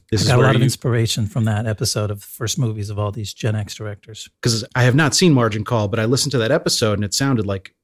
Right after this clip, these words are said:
Speaker 1: a movie I'd really enjoy. So I did make a note to,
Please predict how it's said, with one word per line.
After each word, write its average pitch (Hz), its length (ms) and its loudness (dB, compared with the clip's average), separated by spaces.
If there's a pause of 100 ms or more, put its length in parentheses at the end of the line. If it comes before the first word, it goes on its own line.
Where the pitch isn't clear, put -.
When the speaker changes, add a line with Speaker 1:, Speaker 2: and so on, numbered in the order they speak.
Speaker 1:
a 113 40 2
movie 110 280 2
I'd 95 120 -2
really 101 240 0
enjoy. 98 440 0
So 92 200 -6
I 90 60 -4
did 98 180 -6
make 101 200 -4
a 90 40 -10
note 104 440 -6
to, 90 360 -6